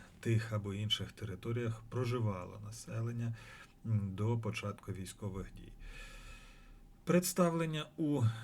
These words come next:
відсотковому, е, вигляді, е, побудоване тут наступним чином. М, наприклад, нас цікавлять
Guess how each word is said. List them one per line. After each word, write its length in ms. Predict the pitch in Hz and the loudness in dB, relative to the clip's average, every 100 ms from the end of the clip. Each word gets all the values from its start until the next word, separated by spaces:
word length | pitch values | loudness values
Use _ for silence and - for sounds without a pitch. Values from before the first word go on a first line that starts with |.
| - | -10
відсотковому, 1300 | 127 117 143 - 143 123 - 131 117 104 104 104 101 92 90 - - - | 0 2 4 2 -2 -4 -4 0 2 4 4 4 2 0 -6 -14 -16 -10
е, 40 | 123 120 113 110 117 | -2 4 6 6 2
вигляді, 680 | 120 156 185 139 143 131 135 | 2 4 4 4 2 0 0
е, 720 | 135 135 120 117 117 113 110 113 110 | -2 -2 -6 -4 -2 -2 -4 -6 -6
побудоване 800 | 123 110 104 120 107 98 95 90 | -2 0 2 4 2 2 0 -2
тут 320 | - 90 - - 98 | -4 -8 -12 -12 -8
наступним 640 | 92 - - 104 95 98 | -6 -8 -8 -6 -4 -2
чином. 440 | 110 - 165 147 139 - - - - - - | -2 0 0 0 -6 -10 -18 -20 -20 -16 0
М, 300 | 110 101 107 | 2 2 0
наприклад, 520 | 110 104 113 110 107 95 | 0 0 0 0 0 -2
нас 260 | 101 101 - | -2 -2 -4
цікавлять 640 | 101 98 90 90 - | -6 -4 -4 -4 -8